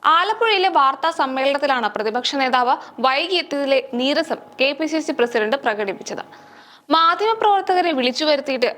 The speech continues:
പ്രതിപക്ഷ നേതാവ് എവിടെയെന്നാണ് സുധാകരൻ ചോദിച്ചത്. തെറിവാക്കിലൂടെയായിരുന്നു സുധാകരൻ തന്റെ നീരസം അറിയിച്ചത്. എന്തായാലും വീഡിയോ ഇപ്പോൾ സമൂഹ മാധ്യമങ്ങളിൽ വൈറലായിരിക്കുകയാണ്. ഇത് വളരെ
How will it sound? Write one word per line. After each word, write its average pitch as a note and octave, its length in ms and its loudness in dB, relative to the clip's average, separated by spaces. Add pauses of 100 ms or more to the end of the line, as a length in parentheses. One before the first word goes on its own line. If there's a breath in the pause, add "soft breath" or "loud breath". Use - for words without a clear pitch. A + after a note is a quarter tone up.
പ്രതിപക്ഷ C4 440 2
നേതാവ് D4 360 2 (120)
എവിടെയെന്നാണ് A#3+ 600 0 (120)
സുധാകരൻ B3+ 520 0
ചോദിച്ചത്. F#3+ 440 -4 (640 loud breath)
തെറിവാക്കിലൂടെയായിരുന്നു C#4+ 1040 0
സുധാകരൻ B3+ 560 -2
തന്റെ A#3+ 160 -2 (120)
നീരസം C#4+ 520 0
അറിയിച്ചത്. - 420 -4 (680 loud breath)
എന്തായാലും F4+ 460 2 (120)
വീഡിയോ D#4+ 420 0 (120)
ഇപ്പോൾ C4+ 240 0
സമൂഹ B3+ 360 0
മാധ്യമങ്ങളിൽ B3+ 680 0
വൈറലായിരിക്കുകയാണ്. G#3 1040 0 (680 soft breath)
ഇത് F4 140 2 (180)
വളരെ C4 360 2